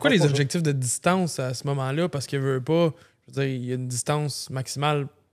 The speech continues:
Speaker 2: par, par jour, voire par bloc d'heure que
Speaker 1: Ben,
Speaker 2: t'avais peut-être en tête déjà, ou ?
Speaker 1: Non, p-, au début, euh, c'était pas tellement ça. Tu sais, je faisais l'heure et demie d'entraînement avec,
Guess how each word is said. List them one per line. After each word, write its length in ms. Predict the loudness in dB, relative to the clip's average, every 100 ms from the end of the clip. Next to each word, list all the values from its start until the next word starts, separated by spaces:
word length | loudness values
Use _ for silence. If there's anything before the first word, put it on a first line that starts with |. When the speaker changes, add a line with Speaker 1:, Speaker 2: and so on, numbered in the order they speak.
| _
Speaker 2:
par, 160 | -12 -12 _ _
par 160 | -8 -4
jour, 300 | 2 2 2
voire 240 | 2 2
par 180 | 2 -2
bloc 300 | -2 -4 -4
d'heure 380 | -2 2 0 0
que 100 | 0
Speaker 1:
Ben, 380 | 2 2 -2 0
Speaker 2:
t'avais 140 | 0
peut-être 200 | 2 0 0
en 140 | -2
tête 240 | 0 0
déjà, 360 | 0 0 0 0
ou ? 260 | 0 0 -2
Speaker 1:
Non, 280 | 0 2 2
p-, 140 | 0 -2
au 240 | 0 0
début, 420 | -2 -4 -4 -2
euh, 60 | -4
c'était 140 | -4
pas 100 | -6
tellement 300 | -2 -2 -2
ça. 140 | -4 -6
Tu 60 | -8
sais, 80 |
je 100 | -8
faisais 300 | -6 -4 -2
l'heure 260 | 0 0 0
et 80 | -2
demie 220 | -6 -10
d'entraînement 460 | -8 -8 -8 -10 -8
avec, 180 | -10